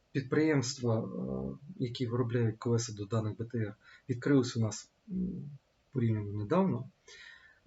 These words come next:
вартість одного колеса сорок дві тисячі шістсот гривень. Тому, будь ласка, донайте хто скільки може.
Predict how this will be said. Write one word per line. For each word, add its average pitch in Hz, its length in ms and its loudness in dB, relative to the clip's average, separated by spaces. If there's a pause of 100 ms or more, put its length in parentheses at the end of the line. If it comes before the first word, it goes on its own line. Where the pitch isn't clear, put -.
(420)
вартість 151 600 4
одного 127 460 2
колеса 156 420 -2
сорок 107 260 -8
дві 107 120 -6
тисячі 143 360 -4
шістсот 120 380 -4
гривень. 110 320 -6 (140)
Тому, 139 420 0 (120)
будь 131 160 4
ласка, 143 500 4 (1000)
донайте 147 520 6
хто 165 340 2
скільки 147 460 0
може. 139 440 4